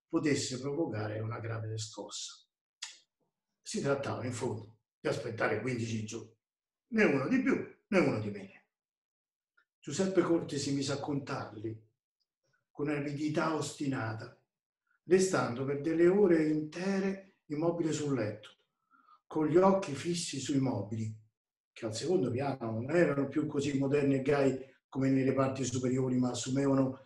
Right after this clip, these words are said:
dimensioni più grandi e linee più solenni e severe. E di tanto in tanto aguzzava le orecchie, poiché gli pareva di udire dal piano di sotto, il piano dei moribondi,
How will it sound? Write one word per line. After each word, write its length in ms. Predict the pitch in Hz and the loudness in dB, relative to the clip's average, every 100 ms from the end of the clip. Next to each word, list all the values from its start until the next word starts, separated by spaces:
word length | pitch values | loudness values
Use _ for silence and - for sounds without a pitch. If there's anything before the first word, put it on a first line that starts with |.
| _ | _
dimensioni 500 | - 135 127 - 120 | -4 -2 0 0 0
più 100 | 110 | -2
grandi 580 | 113 139 180 196 202 208 208 - _ _ | -2 0 0 2 2 0 -2 -4 _ _
e 140 | - 123 | -6 -2
linee 760 | 123 143 170 185 190 190 - _ | 0 0 2 0 0 -2 -6 _
più 140 | 131 | -6
solenni 680 | 117 131 127 131 143 147 151 | -4 -2 0 0 0 -2 -2
e 100 | 143 | -2
severe. 720 | 120 - 117 110 101 104 101 _ _ _ _ _ _ _ _ _ | -2 -4 -2 -2 -4 -6 -12 _ _ _ _ _ _ _ _ _
E 120 | - 135 | -8 -6
di 160 | 127 | -4
tanto 440 | 127 165 165 - 160 | -2 -2 -4 -4 -6
in 160 | - | -6
tanto 600 | - 113 - - - 123 _ _ _ _ _ _ _ | -6 -6 -6 -10 -16 -18 _ _ _ _ _ _ _
aguzzava 580 | 143 135 151 147 165 165 | -6 -4 -4 -2 0 0
le 160 | 156 151 | 0 0
orecchie, 640 | 135 110 104 - - - _ _ _ _ _ _ _ | 0 0 -2 -6 -12 -18 _ _ _ _ _ _ _
poiché 320 | - 196 170 139 | 4 6 8 6
gli 160 | 147 | 6
pareva 320 | 170 208 214 | 8 10 10
di 100 | 185 | 8
udire 800 | 175 143 135 127 123 110 - - _ _ | 6 6 4 4 4 0 -4 -16 _ _
dal 180 | - 117 | -4 -2
piano 240 | 110 127 113 | 2 2 2
di 140 | 117 | 2
sotto, 500 | 113 120 113 - - - _ _ _ _ _ | 2 0 -2 -8 -16 -16 _ _ _ _ _
il 80 | 110 | -8
piano 280 | 139 123 107 | 0 2 4
dei 160 | 117 | 2
moribondi, 840 | 113 117 113 110 135 110 107 - | 2 2 0 4 4 4 0 -2